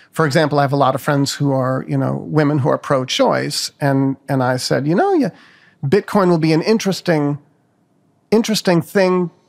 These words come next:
an interesting material way to transact if indeed abortion becomes illegal in certain states, and if you, um, talk about it, if you pursue it, if you're a doctor,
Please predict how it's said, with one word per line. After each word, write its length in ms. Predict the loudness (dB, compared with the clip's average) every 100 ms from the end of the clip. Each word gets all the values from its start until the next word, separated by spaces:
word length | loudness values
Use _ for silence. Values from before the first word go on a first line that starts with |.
| _ _ -4
an 140 | -2
interesting 480 | 0 -2 -2 0 2
material 840 | 0 -2 -4 0 2 4 2 2
way 300 | 2 2 0
to 160 | -4 -8
transact 960 | -2 0 2 2 2 2 0 -4 -6
if 220 | -2 0 2
indeed 640 | 2 0 -2 -2 -2 -4 -8 -16 -20 -4 -2
abortion 440 | 2 2 2 2
becomes 400 | 0 0 0 -2
illegal 640 | -2 -2 0 0 0 0
in 160 | 0 -2
certain 440 | 0 -2 0 -2
states, 800 | -2 -4 -2 0 0 -2 -6 -10 -4
and 440 | 0 2 2 0 -2
if 240 | -4 -4 -2
you, 340 | 0 0 -2 -6
um, 220 | -6 -6
talk 320 | -2 -2 0
about 300 | 0 2 2
it, 140 | -2 -4
if 200 | -10 -4
you 160 | -4
pursue 540 | -4 -6 -4 0 2 2
it, 160 | 0
if 160 | -4 -4
you're 120 | -2
a 80 | 0
doctor, 540 | 2 0 0 -2 -2